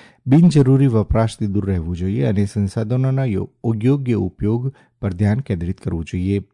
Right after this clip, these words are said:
તેમણે માહિતી આપી હતી કે પર્યાવરણ મંત્રાલય, કૌશલ્ય વિકાસ અને ઉદ્યોગ સાહસિકતા મંત્રાલયના સહયોગથી એકસો વીસ ઔદ્યોગિક તાલીમ સંસ્થાઓને આધુનિક તાલીમ સાધનો પૂરા પાડશે,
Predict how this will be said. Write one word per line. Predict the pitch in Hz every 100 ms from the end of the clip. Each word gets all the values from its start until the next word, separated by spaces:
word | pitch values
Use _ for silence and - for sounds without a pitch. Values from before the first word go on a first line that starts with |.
| _ _ _ _
તેમણે | 120 120
માહિતી | 113 113 110 127
આપી | 123 131 127
હતી | 120 143
કે | 139 143
પર્યાવરણ | 127 113 110 107
મંત્રાલય, | 98 92 90 104 117 131
કૌશલ્ય | - 101 - 104 92
વિકાસ | 98 107 127 139
અને | 113 107
ઉદ્યોગ | 107 95 127 135
સાહસિકતા | 135 104 90 - - 101
મંત્રાલયના | 92 87 92 92 90 85
સહયોગથી | - 104 135 - 92 - - _ -
એકસો | 117 - 117
વીસ | 101 135 - -
ઔદ્યોગિક | 104 95 101 104 101
તાલીમ | 92 92
સંસ્થાઓને | 87 - 82 117 127 123 92
આધુનિક | - 110 113 156 160
તાલીમ | - 95 92
સાધનો | 92 92 98 123
પૂરા | 123 98 90
પાડશે, | - 92 - 143 151